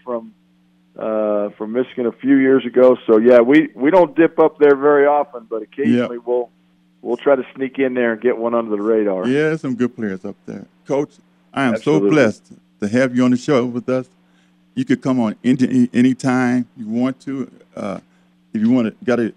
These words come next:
Speaker 2: a recruit you want us to talk to about
Speaker 1: Well, I appreciate
Speaker 2: Colorado and the city,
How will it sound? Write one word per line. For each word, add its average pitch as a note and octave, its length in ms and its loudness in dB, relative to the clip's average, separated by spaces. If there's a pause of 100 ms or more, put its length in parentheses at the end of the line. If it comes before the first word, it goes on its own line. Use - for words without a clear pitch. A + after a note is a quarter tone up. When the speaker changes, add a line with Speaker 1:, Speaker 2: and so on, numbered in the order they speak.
(140)
Speaker 2:
a G2 100 -8
recruit C#3 480 -2 (680)
you A2+ 140 -2
want B2 160 0
us B2+ 80 -4
to G2 100 -6
talk B2+ 380 -4
to B2 320 -2 (1700)
about A2+ 360 -2
Speaker 1:
Well, - 120 4
I B2+ 40 6
appreciate A#2 280 4
Speaker 2:
Colorado B2+ 280 0
and A2+ 120 -4
the F#2+ 60 -10
city, A#2+ 500 -8